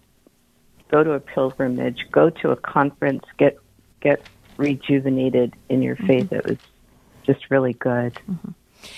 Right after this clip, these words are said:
Speaker 2: And it was beautiful to come together where we didn't, we weren't social
Speaker 1: Mm-hmm.
Speaker 2: distancing, you know, we were really in community.
Speaker 1: Mm-hmm.
Speaker 2: And so I agree with you,
Speaker 1: Mm-hmm.
Speaker 2: Diane. Um, many, many great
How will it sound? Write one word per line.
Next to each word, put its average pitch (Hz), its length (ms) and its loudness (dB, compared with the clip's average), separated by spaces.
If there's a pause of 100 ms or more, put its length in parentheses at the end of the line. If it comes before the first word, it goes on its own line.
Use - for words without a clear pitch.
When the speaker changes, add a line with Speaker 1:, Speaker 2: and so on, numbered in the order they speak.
(140)
Speaker 2:
And 254 140 -2
it 254 40 0
was 247 180 -2
beautiful 294 460 0
to 240 100 -4
come 226 300 0
together 180 580 0
where 175 200 0
we 190 180 0
didn't, 196 280 0
we 208 140 0
weren't 214 300 -2
social 202 440 0
Speaker 1:
Mm-hmm. 147 220 0 (280)
Speaker 2:
distancing, 208 760 0
you 202 100 2
know, 196 160 2
we 196 140 2
were 190 160 0
really 214 340 0
in 196 220 0
community. 185 680 0
Speaker 1:
Mm-hmm. - 120 -10
Speaker 2:
And 180 100 -2
so 202 120 0
I 208 100 2
agree 196 260 0
with 175 200 -2
you, 180 80 -2
Speaker 1:
Mm-hmm. 170 40 -8
Speaker 2:
Diane. 165 520 0
Um, 165 360 0 (420)
many, 226 440 0
many 220 280 0
great 202 360 -2